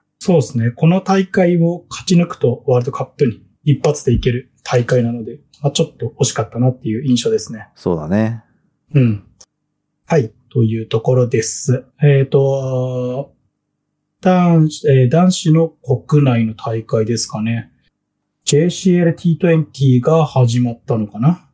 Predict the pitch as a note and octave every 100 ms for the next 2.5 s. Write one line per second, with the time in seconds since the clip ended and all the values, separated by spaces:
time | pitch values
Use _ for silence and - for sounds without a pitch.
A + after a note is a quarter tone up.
0 | _ - D3+ C3+ C3 B2 - E3+ G#3 -
1 | G#3+ G3+ G3 G3 G3 D3 A#2+ A2+ A#2 A#2
2 | A2+ G#2+ - A2+ A3